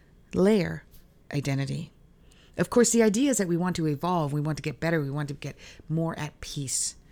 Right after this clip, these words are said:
we want to have abundance, we want to have happiness. Ultimately, we want to have happiness. As long as we identify, and here's tip number two,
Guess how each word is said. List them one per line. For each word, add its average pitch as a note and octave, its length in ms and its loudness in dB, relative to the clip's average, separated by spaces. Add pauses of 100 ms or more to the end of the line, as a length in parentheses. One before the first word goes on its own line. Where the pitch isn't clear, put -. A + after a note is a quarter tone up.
(160)
we D#3 60 -2
want D#3 160 0
to - 40 0
have D3 100 -4
abundance, C3+ 540 -6
we D3 60 -6
want C#3+ 160 -4
to B2+ 60 -8
have A#2 160 -10
happiness. D3+ 600 -4
Ultimately, F#3+ 600 -2 (480)
we D3 120 -2
want D3 300 -2
to E3 80 -6
have C#3+ 260 -6
happiness. - 720 -8 (720)
As G3+ 120 2
long A#3+ 220 6
as C#4+ 120 2
we A#3+ 140 6
identify, F#3+ 580 4
and C#3+ 180 -6
here's F#3+ 200 -2
tip - 300 -6
number D3 260 0
two, G3 380 0